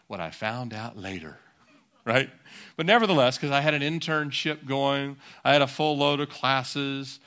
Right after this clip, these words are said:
I had a full t-, I had a thirty-five hour work week or something with, with a full course load and an internship, and then my employer asked me to take on a little,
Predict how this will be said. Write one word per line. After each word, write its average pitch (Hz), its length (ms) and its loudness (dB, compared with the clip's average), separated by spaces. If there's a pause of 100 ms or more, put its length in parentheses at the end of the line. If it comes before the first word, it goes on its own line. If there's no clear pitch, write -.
(220)
I 104 120 4
had 117 100 4
a 117 80 0
full 120 240 -4
t-, - 200 -18
I 110 120 -6
had 104 120 -4
a 95 100 -4 (800)
thirty-five 110 560 -4
hour 107 240 -6
work 110 360 -8
week 120 240 -4
or 117 60 -8
something 113 500 -8
with, 120 260 -4
with 131 180 -6
a 123 60 -6
full 127 260 -8
course 127 380 -8
load 117 220 -4 (400)
and 123 260 -2
an 131 100 -4
internship, 123 800 -4 (260)
and 104 160 -8
then 107 140 -6
my 104 280 -2
employer 110 600 -4
asked 113 260 -2
me 120 60 -8
to 104 60 -14
take 113 260 -4
on 110 100 -4
a 107 40 -6
little, 110 340 -8